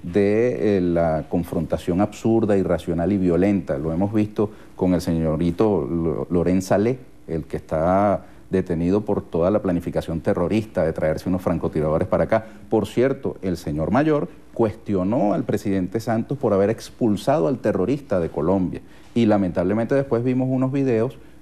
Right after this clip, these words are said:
donde el señorito Saleh re-, reconoce que quien, uno de los que más ha apoyado, de los políticos que más ha apoyado ese movimiento terrorista ha sido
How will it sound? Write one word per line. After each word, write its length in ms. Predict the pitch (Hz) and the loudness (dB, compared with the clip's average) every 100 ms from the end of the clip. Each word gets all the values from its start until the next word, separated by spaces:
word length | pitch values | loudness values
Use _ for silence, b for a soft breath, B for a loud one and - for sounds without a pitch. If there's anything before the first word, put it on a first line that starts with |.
| - | -16
donde 600 | 85 98 90 85 85 80 73 | -2 2 2 2 2 2 -2
el 120 | 73 | -2
señorito 460 | 87 82 78 110 | -2 0 0 0
Saleh 360 | 120 170 180 180 - - - - | 0 2 2 -2 -10 -20 -20 -6
re-, 320 | 90 82 73 | -4 -2 -2
reconoce 480 | 80 104 120 127 156 | -2 -2 0 0 -2
que 120 | 117 | -6
quien, 360 | - 98 87 76 | -4 -2 -2 -2
uno 240 | 92 95 | 0 2
de 80 | 120 | 2
los 160 | 123 - | 0 -2
que 140 | 90 | -2
más 260 | 90 127 131 | 0 0 0
ha 40 | |
apoyado, 460 | 127 123 120 123 95 | 0 2 4 2 2
de 80 | 87 | -2
los 100 | 85 | -4
políticos 380 | 120 117 127 | -6 -2 -2
que 100 | 127 | -2
más 140 | 101 104 | -2 -2
ha 40 | |
apoyado 340 | 127 117 120 110 | 0 2 2 2
ese 120 | 120 | 0
movimiento 360 | 113 98 101 117 | 0 0 -2 0
terrorista 440 | 123 - 123 147 | 0 0 0 -2
ha 60 | 131 | -2
sido 280 | 117 123 | 0 0